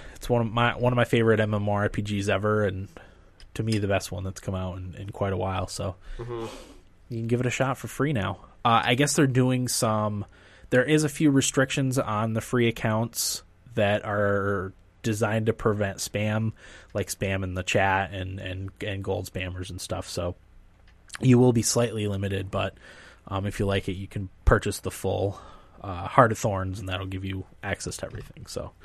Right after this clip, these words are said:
Speaker 1: so there's that. Uh, and then my last notable bit, Amazon has opened up a Wii U and three D S digital game storefront, which is similar to the P S four and Vita digital game storefront. I'm hoping that, uh,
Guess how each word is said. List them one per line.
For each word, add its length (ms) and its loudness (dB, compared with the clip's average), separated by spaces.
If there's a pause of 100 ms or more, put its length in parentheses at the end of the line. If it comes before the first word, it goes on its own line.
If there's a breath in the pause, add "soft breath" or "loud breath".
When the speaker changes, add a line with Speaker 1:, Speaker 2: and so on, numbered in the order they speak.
(1400 loud breath)
Speaker 1:
so 260 2
there's 260 4
that. 480 2 (380 loud breath)
Uh, 360 2
and 120 2
then 60 4
my 120 8
last 260 4
notable 180 0
bit, 300 4 (120)
Amazon 400 4
has 100 2
opened 260 4
up 120 4
a 40 0
Wii 220 4
U 120 4
and 140 0
three 180 2
D 140 6
S 160 4
digital 400 4
game 200 2
storefront, 580 -2
which 200 -10
is 120 -6
similar 320 -4
to 180 -4
the 120 -4
P 220 -2
S 120 0
four 320 2
and 180 -4
Vita 280 0
digital 320 0
game 180 -4
storefront. 560 -2
I'm 120 -8
hoping 280 -4
that, 340 -2
uh, 200 0